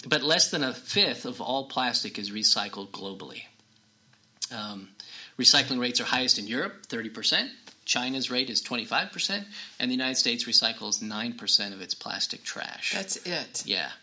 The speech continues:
Speaker 1: nine percent. Um, uh, here's another one. Nearly a million plastic beverage bottles are sold every minute around the world. A million bottles every minute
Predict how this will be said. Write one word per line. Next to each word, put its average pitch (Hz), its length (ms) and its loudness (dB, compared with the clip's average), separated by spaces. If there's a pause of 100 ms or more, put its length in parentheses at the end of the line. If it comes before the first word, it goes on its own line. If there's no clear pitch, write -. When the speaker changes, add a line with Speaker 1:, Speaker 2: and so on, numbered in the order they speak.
(140)
Speaker 1:
nine 101 260 -10
percent. - 520 -4 (220)
Um, 50 360 -14 (800)
uh, 120 280 4
here's 135 180 2
another 143 180 4
one. 151 140 0
Nearly 143 260 4
a 117 60 0
million 139 500 0
plastic 131 480 0
beverage 120 340 -2
bottles 117 380 0
are 101 80 -4
sold 110 400 2
every 113 260 -4
minute 110 400 -2 (100)
around 135 240 -6
the 131 80 -8
world. 135 400 -8 (320)
A 113 100 -6
million 127 720 0 (220)
bottles 101 580 2
every 104 240 -8
minute 98 420 -10